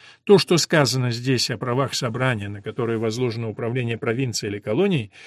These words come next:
применимо также к собранию, на которое возложено управление городом, университетом, колледжем, церковью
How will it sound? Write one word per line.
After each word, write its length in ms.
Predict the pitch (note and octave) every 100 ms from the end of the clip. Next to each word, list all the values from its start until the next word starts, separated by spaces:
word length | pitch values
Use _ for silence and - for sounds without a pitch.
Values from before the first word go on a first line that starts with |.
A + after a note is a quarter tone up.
| - _
применимо 460 | G3 G#3 G#3 A3+
также 340 | A3 G#3 E3+ F3
к 60 |
собранию, 580 | - E3 C3+ C#3 F3 F3+ -
на 160 | A#2+ A2+
которое 320 | A2+ D3+ D#3+
возложено 480 | C3 A#2+ C#3+ C3+ B2+
управление 460 | A#2+ B2+ D3 D3
городом, 640 | A#2 G#2+ A2+ B2 C#3+ F3 F3 - _
университетом, 1000 | G3+ G#3 D#3+ - A#2 - A#2 C#3+ F3+ E3+ - _ _ _ _ _
колледжем, 720 | - G3+ F#3 F3 D#3 F#3 E3+
церковью 760 | - D3 C#3 C#3 C#3+ C3+ C3+